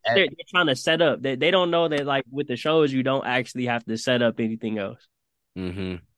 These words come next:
Speaker 1: They're too stuck in that film formula, which doesn't really work. And, and the pacing, like you're saying, it, it's, it's too fast for a T V show. Like, take, like,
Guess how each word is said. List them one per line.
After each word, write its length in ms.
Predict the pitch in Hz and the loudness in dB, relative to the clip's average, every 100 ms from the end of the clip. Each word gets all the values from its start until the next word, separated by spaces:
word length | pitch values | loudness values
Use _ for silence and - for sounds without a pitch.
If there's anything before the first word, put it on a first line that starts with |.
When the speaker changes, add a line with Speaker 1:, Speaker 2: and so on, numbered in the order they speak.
| _ _ _ _ - | _ _ _ _ -10
Speaker 1:
They're 120 | 131 | -8
too 220 | - 175 | -4 -6
stuck 280 | 156 165 151 | -2 -2 -2
in 80 | 139 | -2
that 180 | 127 - | -4 -2
film 300 | 143 147 135 | 0 0 0
formula, 440 | 135 123 120 117 | -2 -2 -2 -4
which 200 | 113 117 | -4 -4
doesn't 260 | 127 120 120 | -2 -2 -4
really 260 | 120 113 | -4 -4
work. 400 | 113 113 120 113 | -4 -2 -4 -6
And, 240 | 117 113 110 | -8 -8 -6
and 100 | 120 | -6
the 40 | |
pacing, 400 | 117 143 147 143 | -4 -4 -4 -6
like 160 | 123 117 | -6 -6
you're 140 | 117 | -6
saying, 300 | 113 127 120 | -6 -4 -4
it, 100 | 113 - | -6 -6
it's, 180 | 143 135 | -8 -6
it's 160 | 131 | -8
too 160 | - 175 | -4 -6
fast 420 | 151 143 147 131 | -4 -2 -2 -4
for 120 | 135 | -6
a 80 | 117 | -6
T 160 | 120 147 | -6 -4
V 100 | 127 | -4
show. 220 | 117 107 | -4 -8
Like, 200 | 107 104 | -8 -10
take, 180 | 139 135 | -6 -4
like, 220 | 135 123 | -4 -4